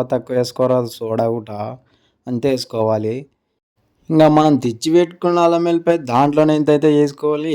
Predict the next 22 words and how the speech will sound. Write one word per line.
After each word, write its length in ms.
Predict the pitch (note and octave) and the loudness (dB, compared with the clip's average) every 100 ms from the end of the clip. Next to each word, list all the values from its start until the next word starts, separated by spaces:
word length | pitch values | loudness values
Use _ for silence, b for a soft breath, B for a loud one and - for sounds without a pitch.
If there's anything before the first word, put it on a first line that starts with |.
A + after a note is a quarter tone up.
| A2+ | -6
ఎక్కువ 200 | - C3 | -6 -4
తక్కువ 200 | C3+ C3+ C3+ | -4 -2 -4
వేసుకోరాదు. 480 | C3 C#3+ C#3 C#3+ C#3 | -4 -4 -2 0 0
నేనైతే 360 | A#2+ B2 B2 B2 B2+ | 0 0 -2 -2 -4
కొద్దిగా 320 | A#2+ A2+ A#2 B2+ | -4 -2 -2 0
వేసుకుందాం 440 | C3 C3 - C3 C3 | 0 -2 -2 -2 0
అనుకున్నా, 320 | C3 C3 C3 D#3 | -2 -2 -4 -2
అది 80 | B2+ | -4
ఎక్క 140 | A2 A#2 B2 | -4 -4 0
పడిపోయింది. 560 | A#2 A#2 A#2+ A#2 A#2+ C3 | -2 -2 -4 -6 -8 -6
కాబట్టి 440 | A#2+ A#2 B2+ B2+ C#3+ D#3+ _ _ _ _ B2 | -4 -2 -2 -4 -10 -12 _ _ _ _ -6
దాంట్లోనే 540 | A#2 C#3+ D#3 D#3+ D#3+ D#3+ | -2 0 0 -2 -2 -2
నీ 80 | D#3 C#3+ | -2 0
వాటర్ 320 | B2 C3+ D3+ D3+ | 0 0 0 0
పోసుకొని 480 | D3+ C#3+ D3 D#3 D#3 | -2 -4 -4 -2 -2
ఇక 100 | C#3+ A2+ | -2 -2
మొత్తం 320 | A2 G#2 C3+ C#3 C#3+ | -4 -2 -2 0 -2
అయితే 220 | C3+ D#3 F3+ - _ _ _ _ _ _ _ - | -2 -4 -4 -12 _ _ _ _ _ _ _ -12
మెత్తగా 380 | A#2+ A#2 - B2+ | -10 -6 0 4
అయ్యేంత 200 | C3+ C3 C3 | 4 4 2
వరకు 260 | C3+ C3+ | 2 2
ఇలా 120 | C#3+ | 0